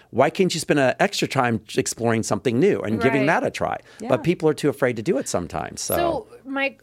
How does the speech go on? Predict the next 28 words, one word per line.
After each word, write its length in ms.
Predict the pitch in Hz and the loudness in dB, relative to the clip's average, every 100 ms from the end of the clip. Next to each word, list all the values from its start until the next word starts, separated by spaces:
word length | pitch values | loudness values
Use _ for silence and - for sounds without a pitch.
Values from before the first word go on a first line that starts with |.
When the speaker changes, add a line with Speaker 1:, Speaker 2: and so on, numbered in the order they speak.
| 311 285 | -20 -10
Speaker 2:
my 200 | 262 254 | -8 -6
question 380 | 262 247 240 233 | -6 -8 -8 -8
to 40 | |
you, 140 | 226 233 | -8 -10
Chris, 360 | 233 208 - | -6 -6 -6
is, 340 | - 214 208 208 | -8 -8 -8 -10
like, 180 | 220 220 | -10 -8
you 160 | 226 220 | -4 -2
are 140 | 202 | -2
a 80 | 214 | -4
tennis 420 | - 190 185 - | -6 -12 -12 -14
pro. 280 | - 190 175 | -12 -8 -2
Speaker 1:
Mm-hmm. 260 | 120 123 | 0 0
Speaker 2:
Like, 200 | 170 202 | 0 -2
that's 240 | 202 196 - | -2 -4 -6
something 500 | 214 202 202 196 196 | -8 -8 -10 -10 -10
that 140 | 190 | -12
you've 340 | 190 190 185 190 | -10 -10 -10 -12
experienced, 840 | - - - 185 180 185 185 - | -14 -16 -12 -10 -8 -10 -10 -10
Speaker 3:
Oh, 40 | |
wow. 20 | 202 | -12
Speaker 2:
you've 140 | 175 | -6
done, 420 | 196 180 180 196 | -4 -4 -6 -6
Speaker 1:
Right. 200 | - - | -2 -2
Speaker 2:
like, 180 | 214 208 | -4 -6
in 80 | 208 | -6
Speaker 1:
Yeah. 40 | 196 180 175 90 | -6 -4 -2 -2
Speaker 2:
life. 200 | - | -4